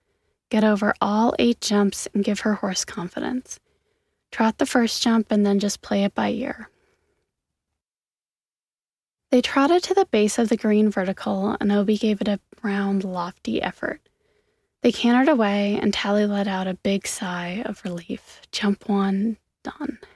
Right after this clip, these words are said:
Tally didn't think about much more than leg for the rest of the course. They trotted some jumps and cantered the outs of the lines when Obi felt brave and forward.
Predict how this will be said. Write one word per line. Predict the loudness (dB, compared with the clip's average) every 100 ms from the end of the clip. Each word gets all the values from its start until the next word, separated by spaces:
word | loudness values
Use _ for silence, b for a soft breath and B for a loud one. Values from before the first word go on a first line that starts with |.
| _ _ _ _ _ _ _ _ _ _ _ _ _ _
Tally | 0 2 4 4
didn't | 4 4 2
think | 2 4
about | 2 2 0 0
much | 0 0 2
more | 2 4
than | 2 0 -2
leg | -2 -4 -6
for | -6 -4
the | -2
rest | -6 -6
of | -6
the | -8
course. | -10 -10 -10 -14 -20 _ _ _ _ _ _
They | 2 2
trotted | 4 4 4
some | 2 2
jumps | 4 2 2 2
and | 0 2
cantered | 2 4 2
the | 2
outs | 0 -2 0
of | 0
the |
lines | 0 0 -2 -2 0
when | 0 0
Obi | 0 2 0
felt | 0 -2 -2
brave | -4 -2 -2 -4
and | -8
forward. | -8 -8 -8 -10 -12